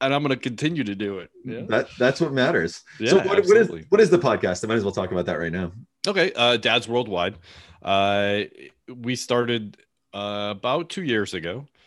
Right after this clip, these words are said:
Speaker 1: Uh, we're over a hundred episodes now. Uh, yeah, it was just,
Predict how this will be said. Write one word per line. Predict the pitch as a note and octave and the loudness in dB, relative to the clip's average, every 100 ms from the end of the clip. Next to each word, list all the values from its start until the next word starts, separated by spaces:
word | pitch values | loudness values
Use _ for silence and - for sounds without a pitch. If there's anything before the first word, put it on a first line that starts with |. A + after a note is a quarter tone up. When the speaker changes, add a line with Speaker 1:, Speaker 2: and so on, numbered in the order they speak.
| _ _ _ F2+ | _ _ _ -8
Speaker 1:
Uh, | F2 | -4
we're | F#2+ G2+ | -2 -2
over | G#2 A#2 | -2 -2
a | A#2 | -2
hundred | A#2 G#2 | -2 -2
episodes | F#2+ F#2 G2+ F#2 D#2 | -4 -4 -6 -6 -8
now. | E2 D#2+ G2 A#2 - | -10 -8 -8 -10 -14
Uh, | E2 E2+ E2+ F2 F2 F2 F2 F2+ F2+ | -8 -6 -6 -6 -6 -6 -8 -8 -8
yeah, | F2+ G#2+ C#3 A2 | -6 -6 -6 -6
it | F#2+ | -6
was | F2+ | -6
just, | - G#2 | -8 -8